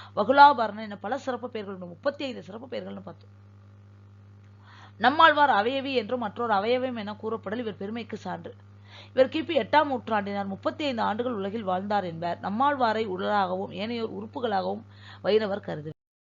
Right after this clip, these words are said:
நம்மாழ்வார் பிறந்தது முதலே யோகத்தில் இருந்தார். அசைவு தரும் அம் என்னும் காற்றை தடுத்து நிறுத்தியதால் சடகோபர் எனப்பட்டார். பெற்றோர் இவரை பெருமாள் கோயிலில் விட்டபோது தவழ்ந்து சென்று புளிய மரத்தடியில் பதுமாசனமிட்டு அமர்ந்தார்.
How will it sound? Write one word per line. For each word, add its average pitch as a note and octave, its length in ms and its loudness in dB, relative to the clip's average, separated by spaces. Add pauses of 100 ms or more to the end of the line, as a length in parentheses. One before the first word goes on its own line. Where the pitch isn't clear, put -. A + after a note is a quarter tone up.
(800)
நம்மாழ்வார் D4+ 500 0
பிறந்தது A#3+ 360 -2
முதலே A#3 260 0
யோகத்தில் A3+ 380 -4
இருந்தார். F3+ 420 -2
அசைவு C#4+ 380 -4
தரும் C4 280 -2
அம் C4+ 220 -4
என்னும் B3 340 -4
காற்றை G#3 500 -4
தடுத்து B3+ 360 -4
நிறுத்தியதால் G#3 540 -2
சடகோபர் G#3 680 -2
எனப்பட்டார். E3+ 640 -6 (540)
பெற்றோர் D4+ 400 4
இவரை A#3 280 -2
பெருமாள் C4 380 0
கோயிலில் A#3+ 320 0
விட்டபோது G#3+ 480 -4
தவழ்ந்து A3+ 340 -2
சென்று A3 260 -4
புளிய C#4+ 300 -2
மரத்தடியில் A3 440 -4
பதுமாசனமிட்டு A3 680 -4
அமர்ந்தார். E3+ 440 -6